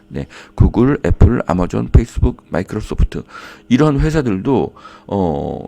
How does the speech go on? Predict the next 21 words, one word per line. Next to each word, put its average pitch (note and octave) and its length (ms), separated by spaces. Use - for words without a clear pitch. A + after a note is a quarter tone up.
자기네 C#3+ 380
회사라든지 F#2+ 1200
이제 F2+ 140
주식이, G2 680
어, D#2+ 400
중요한 A#2 640
그런 G2+ 400
기업으로 G#2+ 380
보여지겠지만 G#2 800
이런 A#2 200
기업들이, A2 680
어, E2 160
부동산 B2+ 480
투자도 G#2 480
굉장히, G2 640
어, D2 380
열정적으로 F#2+ 600
하고 A2+ 220
있다는 A2 420
그런 G2 240
기사입니다. - 480